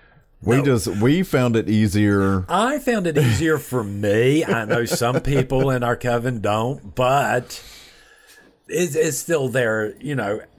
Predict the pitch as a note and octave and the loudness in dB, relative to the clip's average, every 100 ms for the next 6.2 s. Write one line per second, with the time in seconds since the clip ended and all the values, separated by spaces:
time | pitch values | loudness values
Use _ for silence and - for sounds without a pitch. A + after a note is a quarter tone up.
0 | - D3+ D#3 F3+ F3 C#3 - E2+ _ _ | -10 -4 -2 -2 -4 -6 -12 -14 _ _
1 | _ _ _ - A2+ G#2+ E2 D2+ - - | _ _ _ -4 2 2 2 -2 -10 -20
2 | - - - - - C3 D3 C#3+ D3 C#3 | -20 -18 -18 -16 -2 2 2 4 4 2
3 | B2+ C#3 D#3 F3+ D3+ - - A#2 A2+ G#2+ | 0 0 2 2 2 -2 0 2 4 2
4 | G2+ F2+ - - - - - - - C3+ | 0 -2 -8 -16 -18 -20 -20 -20 -6 -2
5 | A#2+ F#2+ F2 G#2+ A2+ A#2 C#3+ C#3+ A2+ G#2 | -2 -2 -4 -2 0 2 2 2 2 2
6 | G2+ | 0